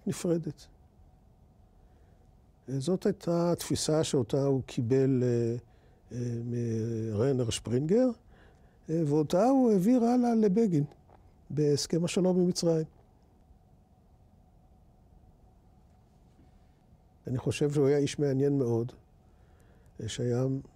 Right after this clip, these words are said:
מאלף ומרתק לשוחח איתו. אני למד על כך גם, אה, מעדויות של אנשים שעבדו במחיצתו, אבל גם, אה,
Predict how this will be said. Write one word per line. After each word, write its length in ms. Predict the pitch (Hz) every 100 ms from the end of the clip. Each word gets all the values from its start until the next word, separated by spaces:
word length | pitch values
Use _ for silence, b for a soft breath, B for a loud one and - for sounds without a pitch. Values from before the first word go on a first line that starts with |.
| _ _ _ _ _ -
מאלף 760 | 135 120 120 123 180 - - -
ומרתק 640 | 123 127 127 - 151 151 - - b b b -
לשוחח 540 | 143 - - 220 208
איתו. 260 | 139 - 92 - _ - _ b b b b b b _
אני 340 | 110 113 120 120
למד 380 | 113 127 143 147
על 100 | 143
כך 300 | 151 143 143
גם, 380 | 135 143 160
אה, 220 | 160 143 139
מעדויות 680 | 123 120 107 117 151 226 -
של 160 | 117
אנשים 380 | 107 107 - 131
שעבדו 360 | - 113 110 120
במחיצתו, 800 | 123 113 113 - 104 87 90 131 _ - - - - b b b b b b b _ - -
אבל 460 | 135 127 120 131 135
גם, 360 | 135 208 269 277
אה, 320 | 285 285